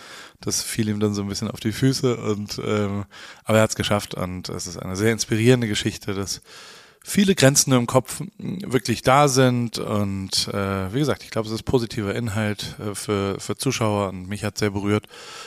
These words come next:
Danach noch Q and A und mit denen abgehangen und irgendwann war ich um zwei Uhr nachts zu Hause und mein Gehirn war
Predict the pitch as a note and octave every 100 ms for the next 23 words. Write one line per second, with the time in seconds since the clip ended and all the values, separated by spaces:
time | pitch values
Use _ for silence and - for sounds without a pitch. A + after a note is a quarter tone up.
0 | - G2+ G2 F#2+ G2+ - A2 G#2 F#2+ G2
1 | F#2 G2 G2 F2+ F#2+ G2+ G2 G2+ G2 G2+
2 | F#2 F#2 F2+ F2 - - G2+ - G2 G2+
3 | G2 F#2 - - F2+ F#2+ F#2 F#2+ G2+ F#2+
4 | F#2 F#2+ F#2 F2+ F2